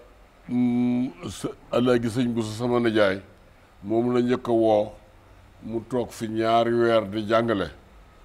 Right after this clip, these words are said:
Bi mu fiy jàngale nag, am benn bis,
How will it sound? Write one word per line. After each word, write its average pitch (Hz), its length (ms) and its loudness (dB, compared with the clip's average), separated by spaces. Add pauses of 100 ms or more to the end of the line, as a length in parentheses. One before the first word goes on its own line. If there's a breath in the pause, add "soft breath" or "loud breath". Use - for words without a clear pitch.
(260)
Bi 107 100 -6
mu 123 100 -2
fiy 156 160 0
jàngale 135 380 4
nag, 95 140 -2 (1600)
am 131 180 -2
benn 131 240 2
bis, 120 340 -4